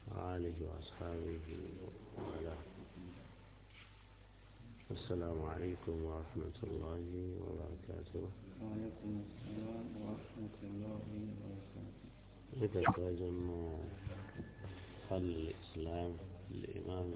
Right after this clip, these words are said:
Speaker 1: محمد بن عبد الوهاب رحمه الله تعالى. باب تفسير الإسلام. باب تفسير الإسلام. Ẹnu ọ̀nà tí a ti ń ṣe àlàyé kí ni wọ́n ti ń jẹ́ Islam.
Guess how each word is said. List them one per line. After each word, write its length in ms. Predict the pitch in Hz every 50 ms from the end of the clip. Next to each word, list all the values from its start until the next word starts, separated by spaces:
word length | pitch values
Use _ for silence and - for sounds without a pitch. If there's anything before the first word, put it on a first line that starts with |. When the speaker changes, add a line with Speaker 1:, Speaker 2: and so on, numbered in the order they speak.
| - - - - - - -
Speaker 1:
محمد 540 | - 90 - - 104 92 90 87 82 82 80 78
بن 180 | 80 80 80 80
عبد 200 | 80 78 76 82
الوهاب 540 | 78 78 78 80 78 80 87 90 87 80 85 85 80 85 87
رحمه 500 | 80 78 80 - - 87 85 82 80 85 80
الله 340 | 82 78 80 80 82 85 87 92 90
تعالى. 460 | - 90 90 90 92 92 92 98 101 101 - - - - - - - - - - - - - - - - - - - - - -
باب 380 | - 87 98 101 104 104 101 101 101 95 92 90 87 90 92 95
تفسير 540 | - 90 85 82 82 - - - 98 95 92
الإسلام. 680 | 92 85 82 90 90 95 95 - - 90 - - - - - - - - - - - - - -
باب 380 | - - 87 85 90 95 95 95 101 107 113 117 123 117 - -
تفسير 520 | 123 113 95 85 - - - 92 92 92
الإسلام. 680 | 90 90 90 87 - - - - - 90 87 85 85 85 85 85 85 85 - - - - - - - - - - - - -
Ẹnu 280 | - - - - - 90
ọ̀nà 240 | 85 82 82 85 85
tí 260 | 82 80 - 90 90 90 90 92 92 92 92 92 90 90 - - - - - - - - - - - - - - - - - - - - - - - -
a 160 | 117 - 85 87
ti 200 | 82 85 98 95
ń 240 | 95 92 92 90
ṣe 180 | 87 - - 87 82
àlàyé 760 | 78 78 78 78 78 80 82 85 85 85 85 85 85 85 82
kí 160 | 82 82 95
ni 120 | 90 85
wọ́n 160 | 82 85 82 80
ti 100 | 85 90
ń 80 | 90 90 85
jẹ́ 180 | 87 87 87
Islam. 400 | 87 - - - 92 87 87 85